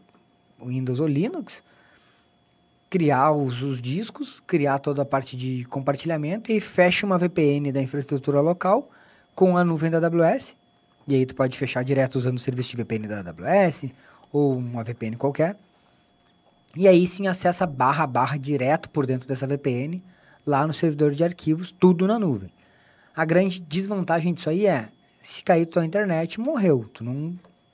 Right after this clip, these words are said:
tu não acessa os teus dados, né? Porque tu tá trabalhando dentro de uma V P N.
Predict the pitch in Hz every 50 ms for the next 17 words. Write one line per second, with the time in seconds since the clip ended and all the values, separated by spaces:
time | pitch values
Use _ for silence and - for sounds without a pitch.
0 | _ _ _ _ _ _ _ _ _ - - 170 180 196 202 226 220 - - 160
1 | 156 151 - - 226 208 175 151 120 107 98 98 104 92 95 - - _ _ _
2 | _ _ _ _ _ _ - 127 - - 123 110 - - - 117 110 113 - -
3 | _ - 151 151 151 151 165 170 160 147 147 156 151 156 156 147 - 175 170 160
4 | 151 175 180 247 233 170 123 98 87 -